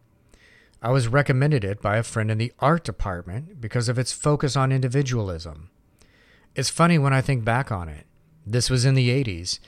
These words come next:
and we both considered ourselves liberals, but it was perfectly acceptable to talk about and even recommend an Ayn Rand book.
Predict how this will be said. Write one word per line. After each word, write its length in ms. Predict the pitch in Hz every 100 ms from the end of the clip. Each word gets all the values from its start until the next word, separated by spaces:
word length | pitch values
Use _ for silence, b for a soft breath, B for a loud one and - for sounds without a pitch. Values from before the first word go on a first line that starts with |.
| b b
and 120 | 123 127
we 80 |
both 260 | 123 110 117
considered 460 | 131 120 131 127 127
ourselves 480 | 123 - 127 110
liberals, 500 | 110 131 117 80 85 - b b -
but 120 | 110
it 80 | 110
was 160 | 107
perfectly 580 | - - 180 190 190 196
acceptable 640 | 175 - - 170 123 95 87
to 140 | 110
talk 320 | - 135 143
about 260 | 135 139 127
and 140 | 110
even 240 | 123 113 95
recommend 680 | 117 160 156 135 113 113
an 160 | 110 107
Ayn 320 | 107 104 110 113
Rand 340 | 135 139 110
book. 340 | 90 73 -